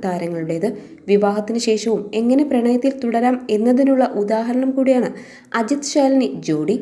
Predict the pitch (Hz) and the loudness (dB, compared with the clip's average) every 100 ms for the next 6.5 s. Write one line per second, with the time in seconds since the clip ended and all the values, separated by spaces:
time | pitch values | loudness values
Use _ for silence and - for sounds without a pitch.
0 | - - - - 294 311 320 370 359 - | -6 -20 -20 0 2 4 6 4 4 0
1 | 254 240 254 294 294 277 294 269 - 208 | -2 0 2 2 2 0 0 -4 -4 -2
2 | 214 247 262 254 269 269 214 208 226 247 | 2 2 2 2 2 0 -2 0 2 2
3 | 214 - 190 190 208 220 180 147 170 247 | 0 -2 -2 0 2 2 0 0 -4 -6
4 | - 311 339 349 359 349 349 269 254 269 | -4 0 0 2 0 0 0 2 4 4
5 | 294 294 285 - 220 220 240 254 269 269 | 4 4 2 0 -2 0 2 4 4 4
6 | 269 240 214 214 208 | 2 2 0 0 -2